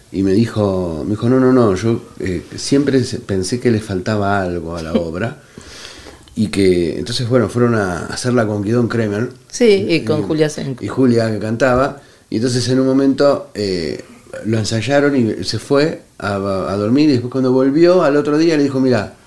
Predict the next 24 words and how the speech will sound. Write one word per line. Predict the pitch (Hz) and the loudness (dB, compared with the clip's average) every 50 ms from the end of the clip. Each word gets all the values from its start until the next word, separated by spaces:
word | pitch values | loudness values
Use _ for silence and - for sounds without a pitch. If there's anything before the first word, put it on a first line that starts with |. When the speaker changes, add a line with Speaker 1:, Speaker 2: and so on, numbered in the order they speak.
| - - - _ _ _ _ _ _ - - _ | -20 -20 -20 _ _ _ _ _ _ -20 -16 _
Speaker 1:
cantá | - 131 135 143 180 | -2 -2 0 0 -2
esta | 175 - 160 | -2 -2 -2
letra". | 135 120 104 92 78 80 - - - - - - - - - - - - - - - - - - - - _ - - - | -2 0 -2 -2 -4 -6 -10 -10 -12 -18 -20 -20 -20 -20 -20 -20 -20 -20 -20 -20 -20 -20 -20 -20 -20 -20 _ -18 -14 -8
Y | - 120 | -4 -2
esa | 139 147 160 147 | -2 -2 -2 -4
fue | - - 156 160 170 160 - - | -2 2 2 2 2 0 -2 -4
la, | 113 110 101 95 92 87 82 82 - - - - - | -4 -4 -4 -4 -6 -6 -8 -8 -10 -12 -14 -14 -6
Speaker 2:
Yo | - - 165 | 0 0 2
soy | 127 160 147 | 2 4 2
Speaker 1:
digamos, | 139 | 2
Speaker 2:
María. | 135 127 127 123 120 | 2 2 0 0 0
Speaker 1:
el, | 117 117 107 107 - - 98 | 0 -2 -2 -4 -6 -8 -8
lo | 107 107 95 | -8 -8 -6
que | 107 | -8
se | 101 - | -8 -8
llama | - 135 135 135 135 131 123 123 | -6 -2 0 0 2 2 2 2
hoy | 127 131 131 131 131 123 117 110 | 4 4 4 4 4 4 2 0
popularmente | 92 - 104 95 101 117 120 117 123 131 139 127 - 113 | -2 -4 -6 -4 -2 0 2 2 4 4 4 2 0 -2
Yo | 98 110 | -6 -6
soy | 101 104 120 117 | -6 -4 -4 -2
María, | 113 110 127 165 156 120 98 92 | -2 2 2 4 4 4 2 0
¿no? | 117 151 165 156 | -2 -4 -4 -4
Speaker 2:
Ujú. | - 214 208 208 190 214 208 196 202 - - - - - | -6 -4 -4 -4 -4 -4 -6 -6 -8 -10 -16 -18 -18 -8
Speaker 1:
Que, | - - 95 90 87 87 82 78 78 76 | -2 0 2 2 2 0 0 -2 -2 -4